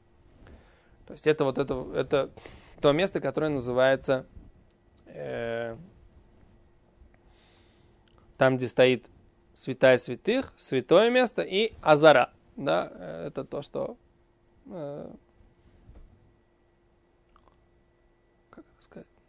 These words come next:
Э, ну, ближайшая к нему стена. Теперь дальше есть Махане Левия, это лагерь левитов. Да?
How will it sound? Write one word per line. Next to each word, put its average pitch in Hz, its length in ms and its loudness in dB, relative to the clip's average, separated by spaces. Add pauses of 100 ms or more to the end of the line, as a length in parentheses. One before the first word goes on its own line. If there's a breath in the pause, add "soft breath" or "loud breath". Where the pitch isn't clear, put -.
(140)
Э, - 560 -14 (2000)
ну, 156 160 -4
ближайшая 170 560 4
к - 20 -8
нему 127 180 -6
стена. 135 320 -10 (840 soft breath)
Теперь 131 160 -4
дальше 202 360 6
есть 185 160 2
Махане 160 340 2
Левия, 156 440 4 (100)
это 143 340 0
лагерь 156 360 6
левитов. 143 400 0 (220)
Да? - 240 -8